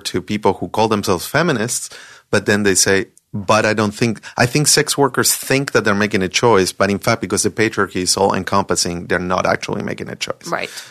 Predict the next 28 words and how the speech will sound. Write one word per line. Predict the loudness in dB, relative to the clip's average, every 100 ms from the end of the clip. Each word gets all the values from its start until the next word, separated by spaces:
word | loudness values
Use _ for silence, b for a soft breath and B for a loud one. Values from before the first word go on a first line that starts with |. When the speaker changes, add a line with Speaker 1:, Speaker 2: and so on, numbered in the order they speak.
| B -2
Speaker 1:
And | 0 0 2
Andrea | 2 4 4
Dworkin | 6 4 4 2 -2 0 -2
is | 0 0
the |
big | 0 0 -4 -10
philosopher | -2 2 4 2 2 4 4
Speaker 2:
Oh, |
Speaker 1:
of | 4
all | 2 2
Speaker 2:
yes. |
Speaker 1:
that. | 2 0 -4 B B B
And | 0
she's | 2 2
being | 2 4
revived | 4 4 2 2
right | 2 2
now | 2 2
by, | 2
like, | 2 0 -2 B B B
Riot | -4 0 4 4 4
Girls | 6 6 6 4 2 2
and, | 2 2 4
like, | 2 0 -6 -4
th-, | -2 0 -2 0
there's | 2 4
a | 4
big | 4 2